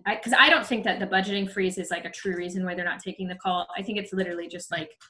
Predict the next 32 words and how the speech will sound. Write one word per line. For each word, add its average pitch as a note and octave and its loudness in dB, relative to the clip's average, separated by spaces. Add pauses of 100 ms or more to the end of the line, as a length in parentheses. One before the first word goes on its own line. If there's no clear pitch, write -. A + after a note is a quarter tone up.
(340)
I'm - -6
talking A#3+ 6
to G3 0
people G3+ -2
who G3 -2
are F#3 4
running F3+ 0
these F3 -12
massive E3 -2
sales E3+ -8
teams - -14 (100)
and G3 0
they've F3+ -2
all F3 -2
just F3+ -10
gone E3 -8 (260)
remote F3+ -2 (760)
and, F3 2 (600)
uh, G3 0
they're G3+ 6
not G3 4
convinced F#3 -2
that E3+ -2
Gong F3+ -2
is, E3+ -8
like, E3+ -4 (180)
going F#3 4
to F3 0 (120)
actually, F3 -2
like, E3+ -8 (140)
help - -2
their F3+ -10